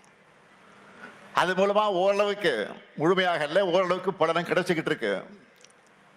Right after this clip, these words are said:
ஆனா, ரொம்ப முக்கியமானது, அந்த பழக்கத்திற்கு அடிமையானவங்க அதோட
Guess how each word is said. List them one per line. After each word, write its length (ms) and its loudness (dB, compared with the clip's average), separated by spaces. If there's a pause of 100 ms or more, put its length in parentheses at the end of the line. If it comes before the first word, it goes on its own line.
(1040)
ஆனா, 200 0
ரொம்ப 360 2
முக்கியமானது, 1040 0 (140)
அந்த 240 0
பழக்கத்திற்கு 1080 0 (180)
அடிமையானவங்க 1040 0 (1800)
அதோட 260 4